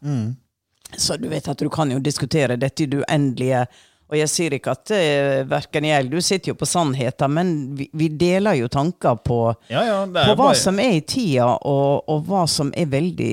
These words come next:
Speaker 2: interessant.
Speaker 1: Ja, ja, det er jo bare vår, vår sannhet, eh, basert på vår erfaring, vår innsikt, og det som vi føler harmonerer med oss.
Speaker 2: Ja.
Speaker 1: Eh, det sier vi også på begynnelsen av hver eneste podcast, at dette er, er,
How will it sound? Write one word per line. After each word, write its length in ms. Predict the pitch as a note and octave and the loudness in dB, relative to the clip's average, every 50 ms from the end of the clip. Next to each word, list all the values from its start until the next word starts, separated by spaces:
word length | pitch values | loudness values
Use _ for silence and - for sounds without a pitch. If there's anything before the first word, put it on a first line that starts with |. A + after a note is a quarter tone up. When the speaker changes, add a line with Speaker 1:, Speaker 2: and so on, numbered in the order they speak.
| - - | -2 0
Speaker 2:
interessant. 880 | C#3 C#3 C#3 - - - C#3+ C#3 - G#3+ B3+ B3+ E3+ - - - - - _ _ | 0 0 0 -2 -2 -2 -2 0 0 0 0 0 -2 -4 -6 -10 -10 -10 _ _
Speaker 1:
Ja, 160 | - B2+ C#3+ G#3+ A#3+ | -8 -4 -4 -4 -4
ja, 80 | A#3 A#3 | -4 -6
det 160 | E3+ D#3+ D#3+ | -2 0 0
er 140 | B2+ A2 A2+ | 2 2 0
jo 60 | C#3 F#3 | 0 -2
bare 160 | D#3+ C3 C3 | -2 -2 -4
vår, 300 | B2+ A#2+ A#2 A#2 B2+ B2 - A#2+ | -6 -4 -4 -4 -4 -4 -6 -6
vår 320 | A2 A2+ A2+ A#2+ C3+ C#3 | -4 -2 -2 -2 -2 -4
sannhet, 560 | - - - A#2 G#2+ G#2 A2 A#2+ B2 B2 - - | -6 -6 -4 -4 -4 -2 -4 -4 -4 -6 -6 -6
eh, 160 | C3 C3 C3 | -6 -6 -4
basert 480 | A#2+ C3 B2+ B2 - B2+ A2 G#2 - | -4 -4 -4 -4 -2 -4 -4 -4 -4
på 80 | - B2 | -6 -8
vår 300 | A2 A2+ A2 G#2+ A2 A2 | -6 -4 -4 -4 -4 -6
erfaring, 560 | - - A#2 G#2+ G2+ G2+ G2+ G#2 G#2+ A2 G#2+ G#2 | -6 -4 -4 -2 -2 -2 -4 -4 -6 -6 -6 -6
vår 160 | G#2 A2 A2+ A2 | -6 -6 -6 -6
innsikt, 420 | G#2 - - - G#2+ G2+ - G#2 | -8 -8 -8 -8 -8 -8 -8 -10
og 160 | A2 G#2+ G#2+ G#2+ | -10 -10 -10 -8
det 160 | A#2 A2 G#2 F#2+ | -6 -6 -6 -6
som 160 | - - A#2 A2 G#2 | -6 -8 -8 -6 -6
vi 80 | G#2+ G2 | -8 -10
føler 400 | - - - B2 G#2+ G2+ G2 - - | -12 -10 -10 -8 -8 -8 -10 -10 -8
harmonerer 640 | G2+ G#2 G2 G#2 A2 A2 G#2+ G#2 G#2 G2 F#2 F#2 F#2 F#2+ G#2 | -8 -8 -6 -6 -6 -6 -6 -8 -8 -8 -10 -10 -10 -10 -8
med 160 | A#2+ C3+ F3+ | -6 -6 -6
oss. 220 | F3 - - - - _ _ _ - C#3 | -6 -6 -8 -10 -12 _ _ _ -8 -4
Speaker 2:
Ja. 160 | C3 B2+ A#2+ A#2 - _ _ _ - | -4 -4 -4 -6 -10 _ _ _ -14
Speaker 1:
Eh, 240 | B2+ B2+ B2 B2 B2 | -12 -10 -10 -8 -8
det 140 | A#2+ A#2 A#2 A2 | -8 -8 -6 -6
sier 280 | - - C#3 A#2+ G#2 G#2 | -6 -6 -6 -6 -4 -4
vi 60 | A2+ | -4
også 240 | G#2+ G2 - - - | -6 -6 -8 -12 -14
på 160 | F2+ - A2+ A2 G#2+ G#2 G#2+ G#2 G#2 A2 | -10 -8 -6 -6 -4 -6 -6 -8 -8 -6
begynnelsen 400 | A2+ A2 G2+ F#2+ F2 - G#2 G2+ | -6 -6 -6 -6 -8 -8 -8 -6
av 80 | G2 | -4
hver 160 | F#2 G2 G2+ | -4 -4 -4
eneste 400 | G2 F#2 F2+ F2 E2 - - G2 G2 F2 | -6 -8 -10 -12 -12 -12 -10 -10 -10 -10
podcast, 480 | - F#2 F2+ - - - B2 - - G#2 | -10 -12 -12 -12 -10 -10 -10 -8 -8 -10
at 80 | G2 - A2 | -8 -8 -10
dette 180 | - - - | -10 -6 -6
er, 280 | A#2 G#2+ F#2+ F#2 F#2 F2+ | -6 -6 -6 -6 -8 -8
er, 240 | - - F#2+ G#2 G#2+ | -10 -8 -8 -8 -8